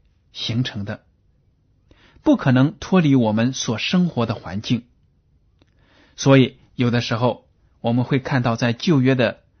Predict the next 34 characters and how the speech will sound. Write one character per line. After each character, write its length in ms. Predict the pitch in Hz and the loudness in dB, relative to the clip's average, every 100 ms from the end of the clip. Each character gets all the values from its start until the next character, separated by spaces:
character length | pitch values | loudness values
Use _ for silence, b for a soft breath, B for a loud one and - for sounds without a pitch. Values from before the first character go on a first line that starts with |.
| _ | _
里 180 | 117 104 | -8 -6
面， 320 | 110 113 - _ _ b b b | -6 -8 -12 _ _ b b b
以 160 | 156 | -2
色 180 | 165 240 | 2 4
列 180 | 233 214 | 6 6
民 320 | 143 131 170 _ _ _ _ _ _ _ _ _ _ _ _ | 6 4 2 _ _ _ _ _ _ _ _ _ _ _ _
对 240 | 185 151 | 4 4
他 200 | 123 - | 4 2
们 120 | 160 143 | 2 2
的 80 | |
敌 200 | 113 117 135 | 0 0 0
人， 280 | 135 - _ _ _ _ _ | 0 -2 _ _ _ _ _
有 140 | - 113 | -6 -4
的 80 | 120 | -4
时 160 | - | -4
候 160 | 120 143 | 0 2
呢， 200 | 127 127 _ _ | 0 -4 _ _
非 220 | - 202 | 2 2
常 180 | 170 147 | 2 0
的 80 | |
残 260 | 127 - 117 | -2 -4 -4
酷， 320 | - 143 - _ _ _ | -2 -2 -4 _ _ _
而 160 | - 147 | -2 0
且 200 | - 127 | 0 0
呢， 220 | 131 131 _ _ _ _ _ - | 0 -2 _ _ _ _ _ -2
咒 260 | 320 254 139 | 2 4 2
诅 300 | 117 101 - _ _ - | -4 -8 -10 _ _ -8
也 80 | 120 | -6
是 140 | - | -4
非 240 | 113 160 151 | -2 -2 0
常 180 | 120 | -2
的 80 | 113 | -4
残 240 | - - 92 | -6 -10 -8
酷。 320 | - 117 | -6 -6